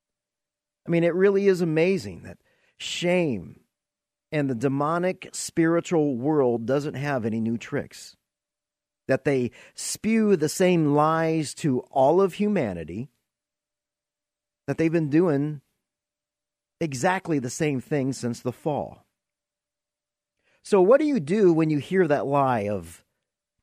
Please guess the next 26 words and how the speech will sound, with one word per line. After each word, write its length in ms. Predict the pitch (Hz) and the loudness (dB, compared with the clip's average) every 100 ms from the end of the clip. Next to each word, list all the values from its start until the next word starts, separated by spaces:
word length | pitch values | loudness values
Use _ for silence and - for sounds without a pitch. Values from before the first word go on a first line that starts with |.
| _ | _
unworthiness? 1000 | 143 127 127 135 127 101 90 67 - - _ _ _ _ _ _ _ _ _ _ _ _ _ | -2 0 0 2 0 -2 -8 -12 -16 -20 _ _ _ _ _ _ _ _ _ _ _ _ _
The 180 | 143 175 | 0 4
only 200 | 240 214 | 4 2
thing 240 | 214 196 | 2 -2
to 200 | - 277 | 0 0
do 220 | 311 190 165 | 2 4 4
is 100 | 151 | 2
to 120 | 190 | 2
replace 460 | 170 - 196 196 - | 2 2 -2 -2 0
that 200 | 160 127 | 0 2
lie 200 | 139 139 | 0 0
with 220 | 139 - | -2 -4
truth. 580 | - 277 240 - - _ _ _ _ _ _ _ _ _ | -8 -2 0 -2 -10 _ _ _ _ _ _ _ _ _
The 80 | 180 | -4
truth 260 | - 220 202 | 2 2 2
of 120 | 156 | 0
Galatians 540 | 170 165 160 - 131 | 2 2 0 -2 -6
five, 500 | - 226 226 92 95 | -4 -4 -4 -6 -8
that 180 | 107 110 | -6 -8
Christ 480 | - 226 208 208 - | -2 2 4 2 0
has 160 | 165 - | -4 0
set 240 | 190 160 | 0 0
us 160 | 123 - | -2 -6
free 320 | 202 208 156 | -2 -2 -2
to 160 | - 147 | -2 -2
live 600 | 151 175 160 127 107 | 0 2 2 0 -8